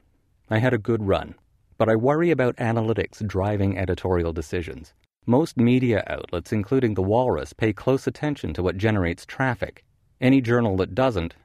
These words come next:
is likely to fail. But trusting that data to curate content is another matter. Algorithms that tell us which topics are trending don't merely reflect trends, they can also help create them. In winnowing out the slightly obscure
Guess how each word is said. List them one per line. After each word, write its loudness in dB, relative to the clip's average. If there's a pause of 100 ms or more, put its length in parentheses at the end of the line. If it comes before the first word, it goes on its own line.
(140)
is -6
likely 2
to 0
fail. 0 (720)
But -2
trusting 0
that 0
data 0
to -8
curate 0
content -2
is -6
another 2
matter. -2 (680)
Algorithms 2
that -2
tell 0
us 0
which -2
topics -2
are 0
trending 2
don't 2
merely 4
reflect -2
trends, -8
they 4
can 0
also 0
help -2
create 2
them. -6 (640)
In 4
winnowing 4
out -2
the -2
slightly -2
obscure 0